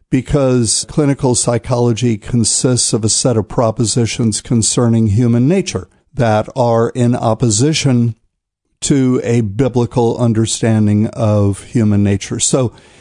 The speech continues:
if you believe the Bible is the truth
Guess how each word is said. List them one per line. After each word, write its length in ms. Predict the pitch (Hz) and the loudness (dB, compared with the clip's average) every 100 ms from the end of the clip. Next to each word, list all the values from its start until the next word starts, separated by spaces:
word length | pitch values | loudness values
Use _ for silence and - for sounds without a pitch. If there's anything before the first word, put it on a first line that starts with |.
| - _ | -20 _
if 280 | - 123 - | -2 -2 0
you 120 | 147 | 0
believe 480 | 127 143 165 185 151 | 2 2 2 2 2
the 100 | 143 | 0
Bible 480 | 131 139 143 139 135 | 2 0 2 2 2
is 260 | 123 - - | 0 -2 -10
the 200 | - 113 | -4 -4
truth 640 | 104 - 190 185 135 143 | -2 -2 0 2 0 -2